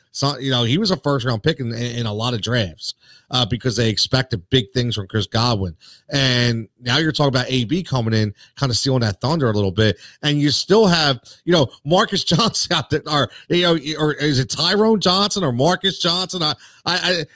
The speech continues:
I think it's Marcus Johnson out there catching balls. Scotty Miller catching balls. I mean,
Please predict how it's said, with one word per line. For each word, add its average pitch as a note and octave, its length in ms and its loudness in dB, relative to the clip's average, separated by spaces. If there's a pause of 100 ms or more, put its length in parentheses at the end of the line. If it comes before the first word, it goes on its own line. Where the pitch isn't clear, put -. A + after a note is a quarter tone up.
I D3+ 100 -2
think A#3 160 2
it's F3+ 140 0
Marcus D3+ 380 4
Johnson A#2 400 0
out A2 120 0
there A#2 140 -4
catching A#2 400 -4
balls. A2+ 300 2
Scotty F#3 360 -2
Miller E3 300 0
catching G#2+ 400 -14
balls. A2+ 380 -10 (260)
I D#3+ 140 2
mean, F3 200 4